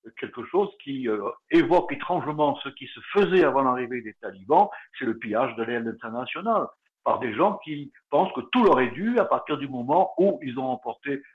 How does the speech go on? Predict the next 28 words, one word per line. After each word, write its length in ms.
protégés 460
par 240
Dieu, 260
leur 240
victoire 440
du 100
quinze 240
août 120
deux 80
mille 220
vingt 220
et 60
un. 200
Et 40
puis, 280
vous 80
passez 260
à 40
travers 440
quoi ? 160
Vous 120
passez 260
à 80
travers 440
le 180
filtre 440
de 260
gens 280